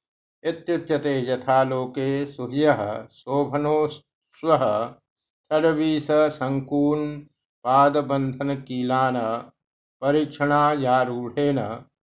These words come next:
कषया अतः संसंखिदेद समुत्खेन-, खनेद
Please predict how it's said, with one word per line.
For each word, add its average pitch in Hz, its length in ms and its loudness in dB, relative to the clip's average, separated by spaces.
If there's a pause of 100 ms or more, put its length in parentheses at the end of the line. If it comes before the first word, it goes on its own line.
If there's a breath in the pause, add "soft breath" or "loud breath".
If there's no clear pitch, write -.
(600)
कषया 147 400 4
अतः 127 880 -2 (800)
संसंखिदेद 156 1500 0 (440)
समुत्खेन-, 147 1120 -2
खनेद 147 720 2